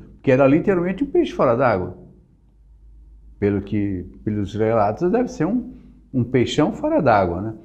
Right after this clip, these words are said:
Porque nesta época nenhuma outra mulher se sobressaiu.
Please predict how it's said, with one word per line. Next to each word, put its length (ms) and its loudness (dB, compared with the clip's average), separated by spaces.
Porque 480 -2
nesta 380 4
época 360 2
nenhuma 400 4
outra 320 2
mulher 440 2
se 80 -14
sobressaiu. 760 -4